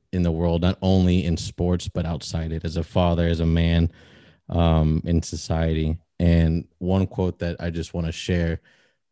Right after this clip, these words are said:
um, is the most important thing is to try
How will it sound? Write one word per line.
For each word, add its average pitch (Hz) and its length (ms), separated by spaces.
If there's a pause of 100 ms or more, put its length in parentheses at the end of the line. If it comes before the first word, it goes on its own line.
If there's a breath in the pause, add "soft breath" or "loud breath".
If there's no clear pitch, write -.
um, 80 500 (220)
is 87 100
the 92 100
most 107 240
important 107 440
thing 92 160
is 90 100
to 85 80
try 90 480